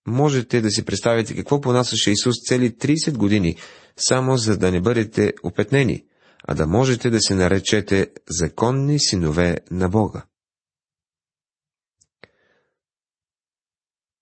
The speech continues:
Уважаеми приятели, в нашето предаване ние разгледахме шестдесет и седми и шестдесет и осмия псалми на прославяне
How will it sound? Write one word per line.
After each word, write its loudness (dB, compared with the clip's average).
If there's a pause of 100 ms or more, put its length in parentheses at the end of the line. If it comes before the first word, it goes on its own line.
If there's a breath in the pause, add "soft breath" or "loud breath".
(140)
Уважаеми -2
приятели, 0 (840)
в 0
нашето -4
предаване 2
ние 2
разгледахме 0 (600)
шестдесет -4
и -6
седми -2 (100)
и -4
шестдесет -4
и 2
осмия -2
псалми -2 (720 soft breath)
на 0
прославяне 0